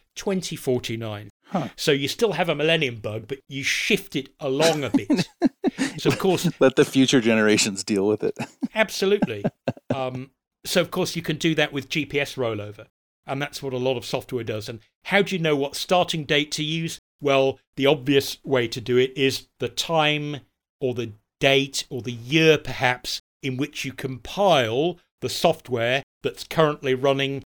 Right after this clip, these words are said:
Speaker 1: in the G P S device. That can never go backwards, <laughs> right? And so you can do a comparison that says, "Well, let's say I'm gonna, I don't expect this software to come into play before, say, two thousand and three.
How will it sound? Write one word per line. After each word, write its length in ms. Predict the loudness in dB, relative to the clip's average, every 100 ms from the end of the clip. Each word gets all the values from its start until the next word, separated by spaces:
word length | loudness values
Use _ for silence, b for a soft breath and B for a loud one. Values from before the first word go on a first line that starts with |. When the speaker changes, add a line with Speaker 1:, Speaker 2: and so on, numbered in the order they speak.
| _ _
Speaker 1:
in 140 | -6 -4
the 80 |
G 180 | -4 -6
P 160 | 0 2
S 140 | 2
device. 480 | -2 -8 -8 -12 -16 -16 _ _ _ 0
That 260 | 0 0
can 140 | -4 0
never 180 | 0 0
go 180 | -2
backwards, 600 | -2 -4 -6 -14 -12 -14 -10
<laughs> 20 |
right? 340 | -8 -8 -8 -14 _ _
And 140 | -12 -6
so 120 | -4
you 120 | -4
can 140 | -6 -2
do 160 | 0
a 40 | 0
comparison 680 | -2 -4 0 2 0 -6 -8
that 160 | -10 -10
says, 320 | -8 -10 -6
"Well, 440 | -2 0 2 0 -4 B _ _ -4
let's 220 | -4 -2
say 100 | -4
I'm 120 | -2
gonna, 220 | -4 -6 -12 -4
I 180 | -4
don't 300 | -2 -2 -2
expect 360 | -6 -8 -10 -8
this 100 | -8
software 360 | -6 -6 -8 -10
to 120 | -10
come 200 | -12 -10
into 320 | -10 -12 -18
play 400 | -16 -10 -6 -6
before, 460 | -6 -10 -10 -10 -10
say, 400 | -10 -8 -8 -12 _ _ -10
two 200 | -8 -8
thousand 400 | -10 -10 -12 -16
and 120 | -18
three. 520 | -12 4 4 4 -4